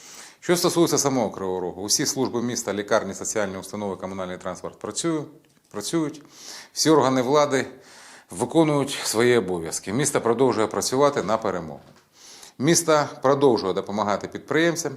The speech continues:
які створюють нові робочі місця. Це важливий напрямок. В отриманні грантів на розвиток бізнесу. Так, у партнерстві з Центром зайнятості та Ощадбанком у місті вже проведено понад тисячі зустрічей та тренінгів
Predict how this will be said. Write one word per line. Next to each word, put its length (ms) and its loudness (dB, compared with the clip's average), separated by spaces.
які 240 -8
створюють 380 -4
нові 200 -6
робочі 360 -4
місця. 320 -6
Це 180 -12
важливий 380 -2
напрямок. 420 -6
В 40 -2
отриманні 420 2
грантів 440 0
на 80 0
розвиток 400 -2
бізнесу. 480 -12
Так, 200 0
у 20 -8
партнерстві 640 0
з 80 -4
Центром 360 0
зайнятості 540 0
та 140 -2
Ощадбанком 600 -2
у 80 -6
місті 260 0
вже 220 4
проведено 480 0
понад 440 -6
тисячі 520 -2
зустрічей 540 -6
та 120 -6
тренінгів 500 -2